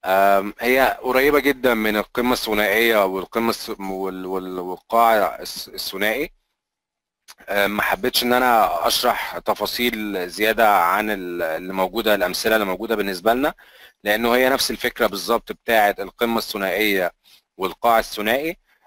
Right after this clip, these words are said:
آم، لكن هنا بس إحنا بنضيف إن إحنا بنشتغل على تلات قمم أو تلات قيعان، يعني نفس النموذج اللي بنعتمد عليه بس بتلات قمم أو تلات قيعان. حتى ال-، المثال اللي فات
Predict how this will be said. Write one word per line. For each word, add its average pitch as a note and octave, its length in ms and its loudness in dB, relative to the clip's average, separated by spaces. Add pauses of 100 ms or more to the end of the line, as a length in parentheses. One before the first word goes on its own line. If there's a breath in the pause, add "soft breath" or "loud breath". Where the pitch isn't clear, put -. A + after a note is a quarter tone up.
(160 soft breath)
آم، G#2 260 0
لكن C#3 540 0
هنا C3+ 380 2
بس C3 360 -2
إحنا C3 460 0
بنضيف A2+ 580 -4
إن B2+ 120 -2
إحنا C3 320 0
بنشتغل B2+ 640 0
على A#2+ 440 4 (200)
تلات C3 320 2 (300)
قمم D#3+ 320 0
أو B2+ 160 2
تلات B2+ 300 0
قيعان، F2 420 0 (380 soft breath)
يعني F#2 420 -2
نفس C3+ 300 -2
النموذج A#2+ 640 0 (120)
اللي F#2 360 -10
بنعتمد G2 580 -2
عليه A#2 380 2
بس D#3+ 360 -4
بتلات C3 540 -2
قمم C#3 300 -4
أو A#2 100 0
تلات B2 240 0
قيعان. B2+ 380 0 (300 loud breath)
حتى - 300 0
ال-، A2 480 2
المثال A2 480 -2
اللي B2 160 0
فات C#3 260 -2